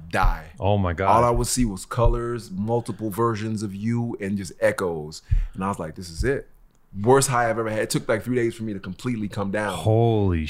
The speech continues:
Speaker 1: And I was
Speaker 2: shit.
Speaker 1: like, "Yo, if weed can do this to you, what the f-,
Speaker 2: Well,
Speaker 1: what
Speaker 2: no,
Speaker 1: the
Speaker 2: that's
Speaker 1: fuck?"
Speaker 2: the thing. This, I've been telling people this. Weed is by far maybe one of the strongest drugs over everything.
Speaker 1: Yeah.
Speaker 2: Nothing fucks you up. Like, I had this, I have a very similar experience. Nothing will fuck you up like eating weed. Nothing.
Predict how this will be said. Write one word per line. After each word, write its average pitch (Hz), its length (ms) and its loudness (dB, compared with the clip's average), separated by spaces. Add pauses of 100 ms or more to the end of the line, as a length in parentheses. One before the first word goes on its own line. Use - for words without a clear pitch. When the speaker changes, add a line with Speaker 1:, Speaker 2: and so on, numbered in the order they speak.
Speaker 1:
And 110 100 4
I 127 60 8
was 123 80 8
Speaker 2:
shit. 90 40 4
Speaker 1:
like, 98 180 -2
"Yo, 113 120 -4
if 82 140 -12
weed 180 280 -2
can 98 120 -2
do 92 100 -4
this 87 160 -8
to 90 120 0
you, 90 180 -8
what - 160 -16
the 113 80 -12
f-, - 100 -18 (580)
Speaker 2:
Well, 135 200 4
Speaker 1:
what 147 40 4
Speaker 2:
no, 180 180 6
Speaker 1:
the 113 60 0
Speaker 2:
that's 156 200 2
Speaker 1:
fuck?" 113 120 -4
Speaker 2:
the 165 60 -2
thing. 143 260 2
This, 139 140 2
I've 135 160 2
been 139 80 0
telling 185 240 4
people 101 200 2
this. 82 300 -8
Weed 135 480 4 (640)
is 135 160 6
by 139 220 6
far 135 400 2 (720)
maybe 139 240 8
one 135 160 4
of 131 60 4
the 113 60 2
strongest 123 380 0
drugs 123 220 2
over 107 220 0
everything. 143 480 0
Speaker 1:
Yeah. 117 140 -4 (240)
Speaker 2:
Nothing 170 340 6
fucks - 240 -2
you 147 80 2
up. 127 100 -2
Like, 117 200 -4
I 131 160 -4
had 165 160 4
this, 123 240 0
I 104 80 -4
have 143 160 4
a 110 40 0
very 113 220 -2
similar 139 240 -2
experience. 139 400 0 (320)
Nothing 202 260 6
will 156 120 4
fuck - 240 0
you 160 100 4
up 131 60 0
like 120 180 2
eating 120 260 6
weed. 117 240 4
Nothing. 170 500 0